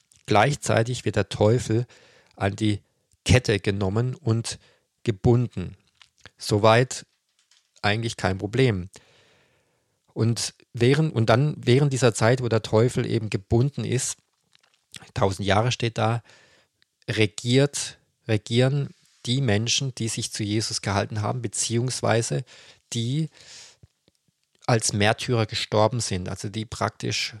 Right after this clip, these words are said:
tot waren, die werden lebendig und die werden jetzt in Herrschaft eingesetzt. Warum? Weil sie in ihrem Leben auf der Erde praktisch sich treu erwiesen haben, für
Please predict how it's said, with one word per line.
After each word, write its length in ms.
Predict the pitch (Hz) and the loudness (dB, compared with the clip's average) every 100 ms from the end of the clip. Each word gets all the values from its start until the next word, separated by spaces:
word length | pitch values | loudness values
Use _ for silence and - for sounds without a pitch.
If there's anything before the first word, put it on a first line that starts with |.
| - | -10
tot 340 | - 131 - | -4 -2 0
waren, 200 | 117 135 | 0 0
die 100 | 113 | 0
werden 180 | 101 104 | 0 0
lebendig 720 | 98 101 101 117 170 - - - _ _ _ - | -2 0 0 2 -2 -4 -12 -20 _ _ _ -12
und 520 | - 120 120 - - - - - - | -4 -2 -2 -6 -12 -18 -20 -20 -10
die 460 | 117 113 117 117 110 _ _ _ _ - | -6 -4 -4 -6 -8 _ _ _ _ -8
werden 440 | 107 107 113 127 | 2 4 4 2
jetzt 360 | 113 113 - - | 2 2 -2 -6
in 180 | 117 | -4
Herrschaft 640 | 107 76 95 - 101 - - | -2 2 2 2 -2 -4 -4
eingesetzt. 720 | 95 98 101 - 92 - - | -4 -4 -6 -2 -4 -4 -4
Warum? 420 | 92 104 151 131 | -2 -2 -2 2
Weil 180 | 98 113 | 2 0
sie 220 | - 123 | -2 -2
in 80 | 113 | 0
ihrem 340 | 104 98 95 - _ _ _ - | 0 2 0 -4 _ _ _ -8
Leben 460 | 107 107 120 147 147 | 0 4 4 2 -4
auf 140 | - | -4
der 140 | - | -4
Erde 360 | 101 98 107 120 | 0 2 2 -2
praktisch 720 | - - 98 - 104 - - - - - _ _ | -4 -4 -4 -4 -6 -6 -8 -12 -20 -20 _ _
sich 300 | - - - | -12 -8 -6
treu 360 | - - 107 131 | -2 4 6 6
erwiesen 600 | - 107 110 - 110 90 | 4 0 0 0 0 0
haben, 440 | 92 98 113 120 - _ - _ - | 2 2 2 -4 -8 _ -20 _ -18
für 580 | - 110 120 131 131 | -2 2 4 4 0